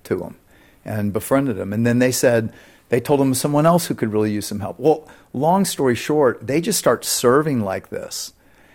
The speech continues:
and meeting these people and bringing just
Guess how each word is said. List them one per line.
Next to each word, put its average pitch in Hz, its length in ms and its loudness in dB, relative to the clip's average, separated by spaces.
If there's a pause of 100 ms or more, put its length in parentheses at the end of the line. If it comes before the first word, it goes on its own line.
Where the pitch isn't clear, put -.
(340)
and 123 600 4 (280)
meeting 131 580 0
these 123 220 0
people 113 580 -4 (240)
and 117 640 2
bringing 123 760 2
just 113 340 -2